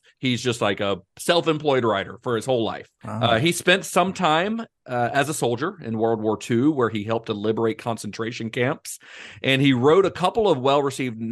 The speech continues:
Speaker 1: uh, noir stories in the late nineteen forties, but it was in the early fifties when the paperback crime novel was really coming into popularity that his writing career took off.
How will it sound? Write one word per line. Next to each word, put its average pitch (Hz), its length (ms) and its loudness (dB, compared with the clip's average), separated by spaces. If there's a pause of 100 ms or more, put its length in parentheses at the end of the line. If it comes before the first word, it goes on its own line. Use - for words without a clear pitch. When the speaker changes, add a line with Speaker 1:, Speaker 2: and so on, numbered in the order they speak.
(140)
Speaker 1:
uh, 110 220 2
noir 196 340 4
stories 123 380 2
in 127 60 -4
the 123 60 -2
late 135 180 0
nineteen 117 320 -6
forties, 147 500 4 (460)
but 180 320 6
it 156 80 4
was 165 160 4
in 190 80 2
the 190 60 0
early 214 300 4
fifties 160 480 -4
when 127 120 -4
the 117 80 -2
paperback 156 580 0
crime 135 460 0
novel 101 400 -2
was 101 160 -8
really 113 240 -2
coming 110 320 -4
into 101 160 -6
popularity 107 760 0
that 98 140 -6
his 101 220 -6
writing 98 320 -4
career 95 340 -10
took - 260 -14
off. - 360 -12